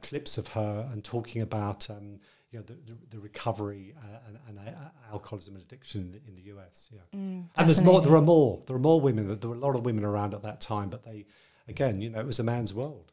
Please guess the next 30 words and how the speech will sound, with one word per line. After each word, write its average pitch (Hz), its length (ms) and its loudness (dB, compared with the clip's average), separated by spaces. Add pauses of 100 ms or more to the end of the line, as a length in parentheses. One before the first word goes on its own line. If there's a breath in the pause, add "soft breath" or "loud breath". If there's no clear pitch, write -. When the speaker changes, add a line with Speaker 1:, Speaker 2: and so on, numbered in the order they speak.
Speaker 1:
It 147 100 -20
was 123 120 -20
a 120 40 -16
man's 117 320 -8
world. 117 400 -6 (160)
Speaker 2:
Mm. 185 460 -10
Speaker 1:
And 117 80 -14
that's 135 200 -6
why 123 200 2
we, 110 100 -4
you 120 120 -4
know, 123 60 -4
we 110 80 -2
talk 170 260 -6
about 113 200 -4
the 131 60 -10
founding 113 420 -6
fathers. 113 800 -4 (720)
Well, 107 180 -18
you 127 80 -20
know, 101 160 -20
what 123 120 -20
about 131 160 -16
the 120 60 -12
founding 117 460 -18
mothers? 120 460 -6
I - 20 6
Speaker 2:
<laughs> 302 60 10
Speaker 1:
mean, 120 160 6
Marty, 135 400 8